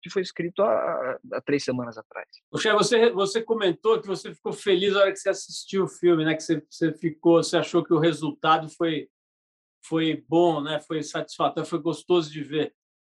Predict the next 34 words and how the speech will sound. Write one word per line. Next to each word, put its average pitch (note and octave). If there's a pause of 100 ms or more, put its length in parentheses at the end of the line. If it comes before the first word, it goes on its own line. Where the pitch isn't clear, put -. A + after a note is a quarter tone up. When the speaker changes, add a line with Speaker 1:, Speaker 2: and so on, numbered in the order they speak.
(180)
Speaker 2:
É, F3
uma A#3
coisa C4
que B3+
parece A3
bastante G#3+
recorrente, E3+
cara, C3
quando D#3
eu D3+
converso C#3+
com C#3
atores C3+
e B2+
atrizes, C3+ (720)
lógico D#3
que D#3+
não D#3
é, D3+
não D3
são C#3+
todos, F3
mas D#3
talvez F#3+ (120)
eu F#3+
possa F3+
dizer D#3
que F3+
a E3+
maioria F3
dos F#3+
que -
eu F3
entrevistei D#3+